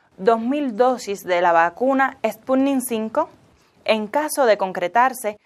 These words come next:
le correspondería a la Secretaría de Salud definir cómo se llevaría a cabo el protocolo en nuestro país. Además,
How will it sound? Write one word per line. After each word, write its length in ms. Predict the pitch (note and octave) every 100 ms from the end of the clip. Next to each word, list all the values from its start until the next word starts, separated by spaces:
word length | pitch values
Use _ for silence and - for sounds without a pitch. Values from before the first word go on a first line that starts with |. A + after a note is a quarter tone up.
| _
le 160 | A#3 B3
correspondería 760 | B3 A#3 A3+ A3+ G#3+ G3+ C#4
a 20 | C#4+
la 140 | G#3
Secretaría 600 | G#3 F#3 F3+ F3 G3+ B3
de 100 | F#3+
Salud 460 | D#3+ F3+ F3 C4 -
definir 720 | F3+ F#3 F#3+ F#3+ F#3 F3+ E3+ _ _ -
cómo 280 | C#4+ C#4+ A3
se 140 | G3
llevaría 400 | E3+ E3+ E3+ A#3+
a 60 | C4+
cabo 320 | A#3+ B3 C4
el 160 | G3
protocolo 500 | F#3+ F3+ F3 F3+ C#4
en 80 | C4+
nuestro 300 | G3 F3 F3
país. 440 | E3+ D3 D3 - - _ _ _ _ _ _ _ -
Además, 600 | G3+ F#3+ G3+ A#3 B3+